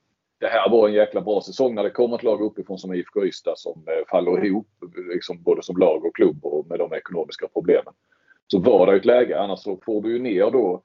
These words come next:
eh, O V Helsingborg som alltid har ambitioner och liksom är vana att ligga där och, och ska upp igen och, eh, den typen av, av, eh, lag. Så var det ett läge, och det kanske är ett läge nästa år också,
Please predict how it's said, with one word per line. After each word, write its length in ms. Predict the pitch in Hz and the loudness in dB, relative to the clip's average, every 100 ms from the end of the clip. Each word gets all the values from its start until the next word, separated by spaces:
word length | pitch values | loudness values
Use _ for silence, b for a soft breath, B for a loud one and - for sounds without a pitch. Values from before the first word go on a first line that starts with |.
| _ _ _ _ _ 98 | _ _ _ _ _ -2
eh, 300 | 92 95 117 | 0 2 2
O 40 | |
V 100 | 101 | 2
Helsingborg 540 | 95 90 98 101 90 87 | -2 -4 -2 0 0 -2
som 180 | 95 | -6
alltid 400 | 98 95 87 110 | -6 -4 -4 2
har 80 | 98 | 2
ambitioner 560 | 95 85 107 95 85 85 | 2 -2 0 0 -2 -4
och 100 | 85 | -4
liksom 440 | 85 - 90 82 80 _ | -6 -6 -6 -6 -16 _
är 140 | - 85 | -14 -4
vana 420 | 95 98 101 87 | 2 4 4 2
att 100 | 85 | 2
ligga 380 | 95 92 90 87 | 2 2 0 2
där 180 | 90 | 2
och, 360 | 80 82 73 - | 2 0 -4 -6
och 80 | 82 | -12
ska 180 | - 92 | -2 0
upp 300 | 92 - 95 | 0 0 0
igen 360 | 95 87 78 | 0 0 -4
och, 200 | 76 76 - _ _ _ _ - | -10 -10 -10 _ _ _ _ -10
eh, 680 | 80 80 78 73 71 76 85 - - - _ - _ _ _ | -6 -4 -2 -2 -2 -4 -6 -12 -18 -20 _ -20 _ _ _
den 340 | - 98 92 92 | 2 2 2 0
typen 400 | 117 92 - 87 | 2 2 0 0
av, 360 | 90 85 82 - | 0 0 -4 -6
av, 560 | 87 90 87 85 87 87 | 0 2 2 0 -4 -4
eh, 260 | 82 90 | -2 -2
lag. 240 | 90 82 - | 0 -2 -2
Så 100 | 107 | 4
var 200 | 117 98 | 6 6
det 80 | |
ett 60 | 98 | 6
läge, 320 | 107 117 98 | 6 6 2
och 180 | 101 87 | -2 -2
det 100 | 104 | -6
kanske 420 | - 120 117 120 | -2 -2 -2 -2
är 60 | 113 | -2
ett 120 | - | -2
läge 320 | 120 117 110 | -2 -2 -4
nästa 300 | 107 120 - | -10 -10 -2
år 160 | 127 127 | 0 0
också, 280 | - - | -2 -14